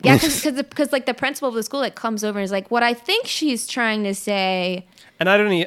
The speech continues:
Speaker 2: I had, I could not, like, piece together what he, what his explanation of what just happened was.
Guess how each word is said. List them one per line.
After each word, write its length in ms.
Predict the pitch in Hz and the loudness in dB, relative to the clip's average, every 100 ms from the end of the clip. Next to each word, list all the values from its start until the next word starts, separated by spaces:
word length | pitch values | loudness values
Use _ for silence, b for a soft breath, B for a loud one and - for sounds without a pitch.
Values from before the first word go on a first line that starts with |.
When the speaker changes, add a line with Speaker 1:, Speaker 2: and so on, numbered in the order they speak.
| - | 2
Speaker 2:
I 100 | 175 | 4
had, 240 | 165 143 - | 2 0 -2
I 120 | 151 | -2
could 240 | - 139 | -2 -4
not, 300 | 127 117 113 _ - | 0 0 0 _ -6
like, 200 | 120 - | -6 -6
piece 220 | 123 - | -10 -8
together 300 | 113 104 104 | -6 -6 -6
what 120 | 104 | -10
he, 180 | 107 110 | -10 -10
what 300 | 107 113 107 | -8 -8 -8
his 180 | 113 104 | -10 -12
explanation 540 | - 127 120 120 139 | -10 -6 -6 -6 -10
of 80 | 131 | -8
what 100 | 135 | -10
just 140 | 147 | -6
happened 260 | 147 139 147 | -4 -4 -2
was. 300 | 147 147 - | 0 -2 -4